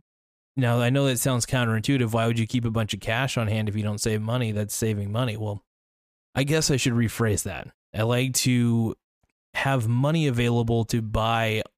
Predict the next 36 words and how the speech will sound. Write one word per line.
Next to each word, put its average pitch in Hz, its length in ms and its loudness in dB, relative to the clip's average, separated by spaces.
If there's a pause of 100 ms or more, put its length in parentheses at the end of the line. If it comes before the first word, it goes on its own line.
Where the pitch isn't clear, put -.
(140)
during 127 300 0
a 117 40 -2
disaster 110 580 0
time 107 280 -2
frame, - 360 -6 (100)
right? 113 260 -2 (1300)
Think 151 140 2
about 95 200 -2
it. 73 140 -8 (260)
If 117 400 -4 (580)
a 127 60 0
deflationary 135 720 0
period 120 420 2
like 107 220 -2
stocks, 123 480 -2
like 110 160 -2
a 95 60 -4
stock 123 260 -2
market 113 260 -4
crash 101 280 -2
happens, 98 420 -4
well, 101 240 0
that's 113 280 -2
a 117 40 -2
great 107 400 -2
time 117 220 -4
to 110 60 -2
buy, 110 360 -2
um, 110 640 -6
as 107 180 -2
many 117 220 0
stocks 113 340 -2
as 117 120 0
I 110 100 0
can 107 140 -4
get, 120 280 -8